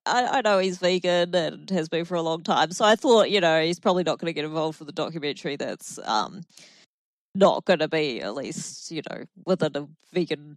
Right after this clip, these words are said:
kind of framework of thinking. Uh, I was very wrong. Uh, so they start out the documentary, all right, pointing out, you know, how big a problem global warming is and climate change, and that a big problem is desertification and, you know,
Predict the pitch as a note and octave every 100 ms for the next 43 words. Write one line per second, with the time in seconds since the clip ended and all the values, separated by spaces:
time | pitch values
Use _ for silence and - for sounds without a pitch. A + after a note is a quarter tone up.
0 | _ - E3 C#3+ F3 G2+ A#2+ D#3 - D4
1 | G#3 D#3 E3 - - - - - _ _
2 | - D4+ D4 C#4 C4 C4+ A#3 F#3 F#3+ D#3+
3 | D#3+ D#3+ G3 - - - - G3 F#3+ F#3+
4 | G#3 G#3 G#3+ - D4+ B3 F#3+ E3 D#3+ D#3
5 | E3 D#3 E3+ D3+ D3+ D#3 - - F3 C#3
6 | D3 D3 - D#3+ - E3 F3 C#3+ - D#3
7 | E3 F3+ C#3 E3 D3+ D3 D#3 C3 C3+ D3
8 | C#3+ C#3 C3+ B2+ D#3 - - F2+ - G2+
9 | - C#3+ C3 - B2+ B2+ C3+ C#3+ - -
10 | C#3 - C#3 C#3+ - - G2+ F2+ - D3
11 | C#3 C#3 F3 D3 D3+ - - D#3+ - C#3+
12 | D3 - - D#3 - D3+ C#3 C3 C3 C#3
13 | A#2